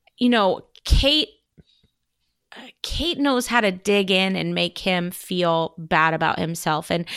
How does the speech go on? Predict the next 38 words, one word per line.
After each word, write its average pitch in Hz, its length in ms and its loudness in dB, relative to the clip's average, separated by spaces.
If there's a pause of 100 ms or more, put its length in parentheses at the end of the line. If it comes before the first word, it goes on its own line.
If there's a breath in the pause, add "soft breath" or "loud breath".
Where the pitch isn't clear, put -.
(180 loud breath)
and 247 100 6
it's 254 80 2
like 226 140 2
she - 140 0
does 233 260 2
that 190 180 4
right 202 200 2
before 202 280 0
they 185 140 0
get 180 180 -2
on 170 160 0
the 170 80 -4
beach. 165 320 -8
Like, 156 160 -2
she's - 300 -4
like, 165 300 0 (440)
she, - 180 -4
like, 165 260 0
pulls 208 360 0
away. 170 460 2 (320 loud breath)
And 240 120 2 (100)
I 320 140 2
just 349 240 -4
don't, 320 220 2 (680 loud breath)
I 285 100 4
like 226 280 4
Kate 233 260 0
as 190 160 -2
a - 20 -6
character, 214 720 0
but 202 140 -4
the 202 100 0
way 233 220 0
that 285 140 -6
she 233 200 0
treats - 400 -2
Sawyer 185 480 2
just 196 400 0